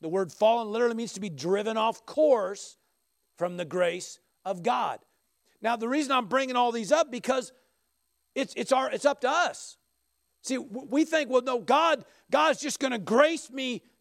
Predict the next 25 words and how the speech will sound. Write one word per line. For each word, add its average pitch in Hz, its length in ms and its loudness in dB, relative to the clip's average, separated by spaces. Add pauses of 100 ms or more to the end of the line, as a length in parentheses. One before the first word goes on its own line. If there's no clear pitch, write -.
to 254 100 -2
do 269 240 2
whatever." 262 640 0 (880)
Well, 277 300 4 (180)
the 233 80 -2
grace 302 320 4
is 240 100 -10
always 330 320 4
available, 302 640 2 (720)
and 190 140 0
there's 269 180 -2
an 254 100 -4
abundance 294 760 4
of 185 160 -4
it. 156 80 -14
More 381 380 4
than 349 140 -2
you 339 120 0
could 269 180 -2
ever 359 400 4
need 349 480 0
is 247 180 -4
available 262 640 0
to 359 300 -6
you, 196 200 -4